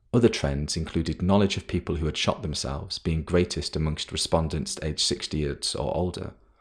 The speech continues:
and the knowledge of persons being at risk of violence to themselves being greatest amongst people aged eighteen to twenty-nine years.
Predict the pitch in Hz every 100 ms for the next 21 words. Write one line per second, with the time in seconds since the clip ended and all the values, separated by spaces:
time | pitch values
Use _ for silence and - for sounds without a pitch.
0 | _ _ - 90 90 98 92 87 - 95
1 | 87 - 82 - 85 80 87 - - 76
2 | 82 78 78 - - 73 - 104 85 90
3 | - - _ _ - 85 80 90 87 -
4 | - 80 80 - - 82 78 76 73 -
5 | - - 76 - - 76 - 73 76 78
6 | 85 76 -